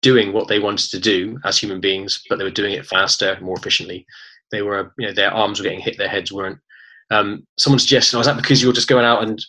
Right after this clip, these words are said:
all your cops are just, like, assaulting people at a really early stage in a confrontation inappropriately?"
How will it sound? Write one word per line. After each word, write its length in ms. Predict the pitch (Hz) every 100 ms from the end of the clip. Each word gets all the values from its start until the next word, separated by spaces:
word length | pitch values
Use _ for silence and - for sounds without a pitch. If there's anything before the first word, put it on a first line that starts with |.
| _
all 120 | 135
your 100 | 113
cops 340 | 110 127 - -
are 40 |
just, 340 | 117 110 - - _ _ _ _ -
like, 180 | 104 - -
assaulting 480 | - 120 113 110 98
people 320 | 104 - 101
at 80 | 95
a 40 |
really 220 | 113 110
early 160 | 110 101
stage 340 | - 110 107
in 60 | 98
a 60 | 95
confrontation 600 | 110 98 95 113 - 95
inappropriately?" 580 | 98 113 107 - 90